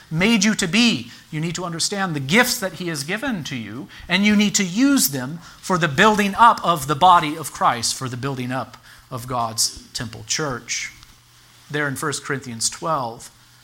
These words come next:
Paul urges men-, members of the church to be content with the place that God has given to them within the church. We are to be content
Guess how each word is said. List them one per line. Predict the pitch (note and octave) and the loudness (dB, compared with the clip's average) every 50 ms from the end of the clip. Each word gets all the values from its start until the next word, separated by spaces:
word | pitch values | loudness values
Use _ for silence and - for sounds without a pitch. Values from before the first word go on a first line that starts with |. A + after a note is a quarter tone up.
| _ _ - - _ _ _ - - | _ _ -20 -20 _ _ _ -20 -4
Paul | - G3 F3+ E3+ E3+ F3+ | 0 2 2 2 2 0
urges | F#3 D#3 D#3 C#3+ C#3+ C#3+ B2 C3 C3+ | 0 0 0 0 -2 -4 -4 -4 -4
men-, | E3+ D#3 D3 D3 D3+ D3+ - | -4 -6 -6 -6 -8 -8 -2
members | D#3+ E3 E3+ E3 C#3 C3 A2+ A2 A#2+ - - - - - - - - _ - | -2 0 0 0 -2 -4 -6 -8 -6 -4 -4 -4 -4 -4 -8 -14 -20 _ -14
of | C#3+ B2 | -12 -12
the | B2+ | -8
church | A#2+ - - C3+ A#2+ A#2 A#2 - - - | -6 -4 -2 -2 -4 -4 -6 -8 -8 -8
to | - | -8
be | C3 C3+ D3 C#3+ | -8 -8 -8 -10
content | C#3+ - - D#3 C#3+ C3+ - - - E3+ C3+ A2+ G#2+ - - - - - - _ _ _ _ - - - _ _ _ | -10 -10 -10 -10 -10 -10 -10 -6 -6 -4 -4 -6 -8 -12 -16 -18 -18 -18 -20 _ _ _ _ -20 -20 -20 _ _ _
with | - D3 C#3 - | -6 -6 -6 -6
the | D3 | -10
place | D3 - - F#3 E3+ D#3+ C#3 - - | -12 -8 -8 -6 -4 -4 -4 -4 -4
that | D3 C3+ C3 | -6 -10 -8
God | C#3 C#3 C3+ C3+ C3 B2 | -4 -2 -2 -2 -2 -2
has | C#3 B2 - | -6 -6 -6
given | - G3+ G3+ G3+ A3+ F#3+ D#3+ | -6 -6 -4 -4 -4 -4 -4
to | - C3 | -6 -8
them | A2+ A#2 A2 A2+ C3 | -8 -10 -10 -12 -12
within | C#3 - D#3 C#3 | -14 -14 -12 -12
the | C3 B2+ | -12 -10
church. | - - - D#3+ B2 G#2+ - - - - - - - - - - _ _ _ _ _ - - _ _ _ _ _ _ _ _ _ _ _ | -10 -10 -8 -8 -8 -8 -10 -14 -20 -18 -18 -16 -16 -18 -20 -20 _ _ _ _ _ -20 -20 _ _ _ _ _ _ _ _ _ _ _
We | D3 D3+ | -2 -2
are | D#3+ | 0
to | - - | -2 -2
be | D#3 E3 | -6 -6
content | D#3+ - - F#3 E3+ F3 - - G#3 F3 C3 A2+ A2+ - - - | -6 -8 -10 -12 -10 -12 -6 -4 -4 -4 -4 -6 -10 -14 -14 -14